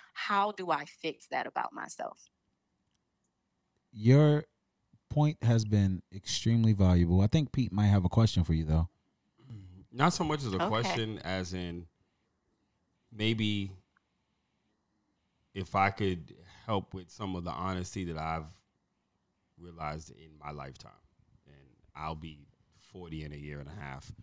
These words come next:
Speaker 3: Um, I've always said, and my da-, it's something my dad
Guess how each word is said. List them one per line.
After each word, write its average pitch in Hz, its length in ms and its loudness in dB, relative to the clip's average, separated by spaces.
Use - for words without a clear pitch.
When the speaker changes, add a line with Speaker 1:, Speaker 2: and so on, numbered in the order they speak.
Speaker 3:
Um, 78 440 -10
I've 120 380 4
always 98 400 0
said, 87 420 -2
and 85 120 -8
my 95 120 -4
da-, 92 140 -6
it's 98 180 -8
something 123 220 -2
my 92 140 0
dad 95 480 -2